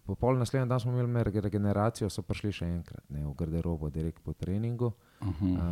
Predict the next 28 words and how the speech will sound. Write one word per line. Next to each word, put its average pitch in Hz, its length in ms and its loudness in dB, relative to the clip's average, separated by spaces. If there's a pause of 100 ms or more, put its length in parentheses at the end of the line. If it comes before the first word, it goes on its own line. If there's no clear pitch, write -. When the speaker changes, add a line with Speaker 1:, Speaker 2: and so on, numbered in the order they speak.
(140)
Speaker 1:
Eh, - 80 -2
eden 92 180 0
glavnih 95 340 2
je 90 120 -4
bil 95 160 -2
takrat 95 300 -2
Daniel 92 380 0
Komič, 98 600 -4
k-, 85 200 -4
s 82 140 -4
katerim 98 420 -4
sva 90 200 -4
pa 90 160 -4
skupaj, 95 640 -2
eh, - 80 -6 (640)
obiskovala 90 640 2
gimnazijo, 82 680 -2
ne, - 240 -6
tako - 220 -8
da 78 140 0
sem - 240 -4
<laughs> 87 60 -2
mogoče - 340 6
tule 135 180 10
imel 139 280 12
malo 180 200 12
sreče. 151 680 12
<laughs> - 40 2